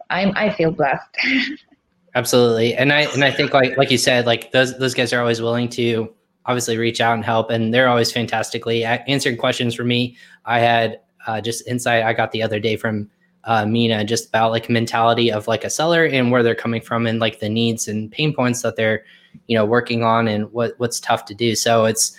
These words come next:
Speaker 2: it's always constantly learning in the space. Uh, maybe before we get to the top of the hour, uh, Christina, what's the m-,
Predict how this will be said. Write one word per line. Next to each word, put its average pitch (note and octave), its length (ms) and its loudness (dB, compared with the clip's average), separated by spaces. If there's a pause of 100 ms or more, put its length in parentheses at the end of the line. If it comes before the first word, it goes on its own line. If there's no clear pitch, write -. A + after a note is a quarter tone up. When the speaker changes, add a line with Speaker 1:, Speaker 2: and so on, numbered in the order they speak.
(140)
Speaker 2:
it's - 80 -2
always D#3 200 4
constantly C3 520 -2
learning A2+ 320 0
in A2 80 0
the A2 80 -2
space. A2 500 -2 (320)
Uh, B2+ 400 2
maybe D#3+ 480 2
before C3+ 260 0
we C#3 100 2
get B2+ 140 0
to C3 80 -2
the A#2+ 120 -2
top A#2 240 -4
of - 40 -14
the A2+ 140 0
hour, A2+ 500 2
uh, A2 180 -4
Christina, A2+ 680 -2 (280)
what's D3+ 300 0
the D#3 120 -2
m-, C3 300 2